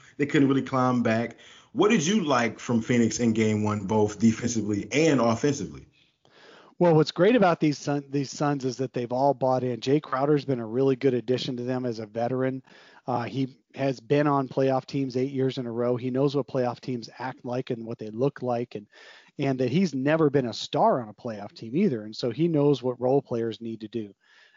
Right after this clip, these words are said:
Speaker 2: And so what I've been really impressed with, with the Suns is that they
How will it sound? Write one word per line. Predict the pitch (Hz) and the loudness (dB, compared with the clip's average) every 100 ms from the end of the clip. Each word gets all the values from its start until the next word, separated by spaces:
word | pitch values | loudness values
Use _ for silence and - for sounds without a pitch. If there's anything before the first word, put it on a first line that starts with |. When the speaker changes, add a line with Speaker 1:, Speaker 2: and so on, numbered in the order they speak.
| - | -8
Speaker 2:
And | 131 123 | -6 -6
so | - 143 127 127 120 120 | -2 0 2 2 0 0
what | 131 | 0
I've | 139 190 | 2 2
been | 190 147 | 2 2
really | 131 151 160 | 4 6 6
impressed | 131 - 131 135 - | 4 0 -2 -2 -4
with, | 120 | -6
with | 117 - | -6 -8
the | 113 | -8
Suns | - 139 151 113 | -4 -2 -2 -4
is | 113 | -8
that | 117 110 | -8 -10
they | 120 131 156 180 | -4 0 2 2